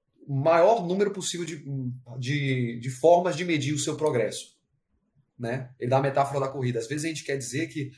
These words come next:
putz, pra eu ser o melhor corredor, eu só vou ser um corredor melhor quando eu correr mais tempo. Ou eu vou ser só um corredor melhor quando eu diminuir o meu pace. Ou eu vou ser só um corredor melhor quando eu correr tantos quilômetros.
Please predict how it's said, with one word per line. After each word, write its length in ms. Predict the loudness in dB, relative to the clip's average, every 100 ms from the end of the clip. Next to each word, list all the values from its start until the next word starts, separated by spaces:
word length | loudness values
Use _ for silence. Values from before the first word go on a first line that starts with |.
| _
putz, 440 | -4 -4 -4 -8 -12 _ _
pra 140 | 8
eu 200 | 8 6 -2
ser 140 | 0
o 60 | 2
melhor 260 | 4 4
corredor, 500 | 2 2 4 2 2
eu 80 | 0
só 120 | 0
vou 80 | -2
ser 100 | -4
um 60 | -4
corredor 320 | -4 -2 0
melhor 280 | 2 2 0
quando 140 | -2
eu 60 | -4
correr 220 | -2 -2
mais 220 | -2 -2
tempo. 400 | -2 -2 -2 -12 _ _ 4
Ou 140 | 6
eu 40 |
vou 100 | 6
ser 60 | 2
só 160 | 0 -2
um 40 |
corredor 280 | -2 -2 0
melhor 260 | 2 2
quando 140 | 0 -4
eu 100 | -2
diminuir 300 | -2 -2 0
o 40 |
meu 140 | -2 2
pace. 480 | 2 2 -2 -8 -18 _
Ou 140 | 4 4
eu 40 |
vou 80 | 2
ser 120 | -2
só 160 | -2 0
um 20 |
corredor 260 | 0 2
melhor 580 | 2 4 4 2 0 -8 -4
quando 360 | 0 2 0
eu 80 | -2
correr 220 | 0 0
tantos 280 | -2 -4 -2
quilômetros. 600 | 0 2 2 -2 -8 -20